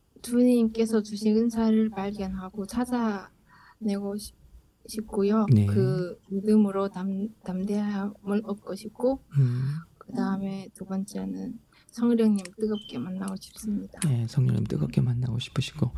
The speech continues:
Speaker 2: 아, 우리, 우리 함께 보고 계신 우리 성도님들이 다 뜨겁게 그 제목 가지고 기도 나눠 주실 거예요.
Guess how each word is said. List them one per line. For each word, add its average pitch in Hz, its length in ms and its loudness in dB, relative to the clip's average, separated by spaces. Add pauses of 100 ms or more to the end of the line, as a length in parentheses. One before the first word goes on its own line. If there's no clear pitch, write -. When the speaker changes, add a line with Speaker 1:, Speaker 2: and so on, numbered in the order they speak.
(440)
Speaker 2:
아, 104 240 2
우리, 107 340 4
우리 110 180 2
함께 117 640 4
보고 107 300 6
계신 101 280 4
우리 98 100 4
성도님들이 123 760 4
다 107 440 -2 (160)
뜨겁게 139 680 4 (380)
그 95 140 4
제목 101 320 2
가지고 117 580 2 (140)
기도 - 280 2
나눠 95 320 2
주실 - 360 0
거예요. 98 320 2